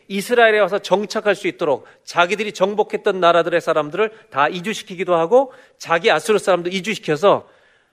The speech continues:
아수르가 통치하기 쉽도록 바꿔놓습니다. 그래서 세계사에는 아시리아로 나오고 성경에는 아수르로 나오는 것입니다. 똑같은 일입니다. 그래서 바로 이렇게 민족들이 섞이게 되면서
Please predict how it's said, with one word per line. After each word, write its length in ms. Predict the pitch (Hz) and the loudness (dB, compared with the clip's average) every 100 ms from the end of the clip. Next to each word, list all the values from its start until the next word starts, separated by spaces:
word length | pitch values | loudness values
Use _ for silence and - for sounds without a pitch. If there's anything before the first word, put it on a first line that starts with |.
| _ _ | _ _
아수르가 760 | 127 175 - 190 214 214 220 - | -4 -4 -4 -8 -2 -2 -2 -4
통치하기 600 | 302 302 - - 240 214 | -4 -4 -4 -2 -2 -2
쉽도록 460 | - - - 190 190 | -6 -8 0 0 0
바꿔놓습니다. 680 | - 143 120 - 107 - 107 _ _ _ _ - | -4 -4 -6 -10 -18 -20 -20 _ _ _ _ -14
그래서 180 | 160 | -14
세계사에는 640 | - 247 240 220 214 208 214 - - - | -8 0 0 2 -2 -2 -6 -14 -20 -8
아시리아로 580 | 143 - 226 202 190 | -6 -6 -4 0 2
나오고 500 | 175 147 147 208 247 - - | 2 2 2 2 0 -4 -14
성경에는 580 | - 254 233 202 175 180 | -6 -4 2 2 2 -2
아수르로 580 | - - - 185 165 160 | -4 -6 -6 -4 -2 0
나오는 320 | 147 110 110 | 0 -2 -4
것입니다. 380 | 107 - 104 87 | -10 -14 -14 -6
똑같은 400 | 196 185 170 185 | -6 -2 -2 -2
일입니다. 540 | 113 101 101 - - _ _ _ _ _ _ | -10 -12 -18 -20 -20 _ _ _ _ _ _
그래서 240 | - 185 202 | -6 -4 0
바로 240 | 208 208 | 0 0
이렇게 640 | 208 202 - 196 135 - - | 0 -2 0 -2 -2 -10 -10
민족들이 920 | 208 233 240 233 - 220 220 220 - _ | -6 -4 2 2 2 -6 -4 -6 -12 _
섞이게 480 | - 254 - 240 208 | -10 -10 -8 -2 0
되면서 580 | 160 143 139 175 101 | 0 -4 -4 -4 -4